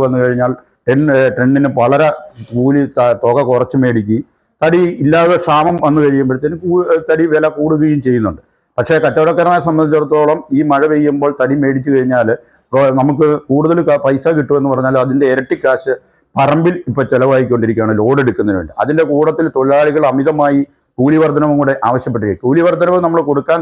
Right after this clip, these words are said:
തയ്യാറാണെ പോലും നമ്മളൊരു കൂലി വർധനവിൽ ഡി എൽ ഒയുടെ സാന്നിധ്യത്തിൽ നമ്മൾ യൂണിയൻ നേതാക്കളുമായി ഒപ്പുവെച്ചു കഴിഞ്ഞാൽ താഴോട്ട് തൊഴിലാളികളുടെ അടുത്തോട്ട് ചെല്ലുമ്പോഴത്തേക്കും അവർക്ക് തോന്നുന്ന കൂലി മേടിക്കുന്ന ഒരു സമ്പ്രദായം കോട്ടയം ജില്ലയിൽ പല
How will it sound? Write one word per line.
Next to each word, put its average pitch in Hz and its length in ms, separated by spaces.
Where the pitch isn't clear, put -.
തയ്യാറാണെ 147 520
പോലും 110 240
നമ്മളൊരു 180 420
കൂലി 170 220
വർധനവിൽ 165 460
ഡി 131 80
എൽ 160 140
ഒയുടെ 165 280
സാന്നിധ്യത്തിൽ 143 540
നമ്മൾ 139 180
യൂണിയൻ 139 320
നേതാക്കളുമായി 135 560
ഒപ്പുവെച്ചു 123 380
കഴിഞ്ഞാൽ 104 280
താഴോട്ട് 160 420
തൊഴിലാളികളുടെ 160 500
അടുത്തോട്ട് 143 300
ചെല്ലുമ്പോഴത്തേക്കും 131 560
അവർക്ക് 160 340
തോന്നുന്ന 139 400
കൂലി 139 240
മേടിക്കുന്ന 123 340
ഒരു 110 100
സമ്പ്രദായം 117 500
കോട്ടയം 113 320
ജില്ലയിൽ 113 260
പല 143 120